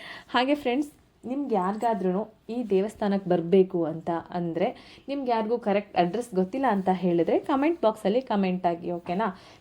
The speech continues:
ನಾನ್ ನಿಮ್ಗೆ ರೀಕಾಮೆಂಟ್ ಆಗ್ತೀನಿ ಅಡ್ರೆಸ್‌ನ. ಹಾಗೆ ಏನೇ ಕೇಳ್ಕೊಂಡ್ರು ಹಂಡ್ರೆಡ್ ಪರ್ಸೆಂಟ್ ಆ ಒಂದು ಕೆಲ್ಸದಲ್ಲಿ ನಿಮ್ಗೆ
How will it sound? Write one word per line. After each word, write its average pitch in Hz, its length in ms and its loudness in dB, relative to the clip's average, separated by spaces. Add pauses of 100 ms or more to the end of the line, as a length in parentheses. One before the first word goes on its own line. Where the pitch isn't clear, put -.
ನಾನ್ 220 200 0
ನಿಮ್ಗೆ 220 480 -2
ರೀಕಾಮೆಂಟ್ 220 540 0
ಆಗ್ತೀನಿ 180 400 2
ಅಡ್ರೆಸ್‌ನ. 185 520 0 (540)
ಹಾಗೆ 233 460 0 (100)
ಏನೇ 269 360 4
ಕೇಳ್ಕೊಂಡ್ರು 240 1040 0 (440)
ಹಂಡ್ರೆಡ್ 311 500 2
ಪರ್ಸೆಂಟ್ 226 420 -4 (140)
ಆ 226 180 -2
ಒಂದು 220 360 0
ಕೆಲ್ಸದಲ್ಲಿ 214 600 -2
ನಿಮ್ಗೆ 190 300 0